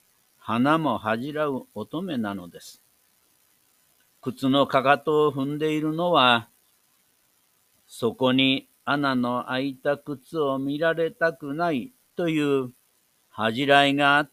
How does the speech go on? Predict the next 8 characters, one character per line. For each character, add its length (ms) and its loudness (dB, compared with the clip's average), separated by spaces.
た 120 -2
ん 120 -4
で 140 -8
し 160 -12
ょ 220 -8
う。 40 -10
ま 80 -8
た、 380 -6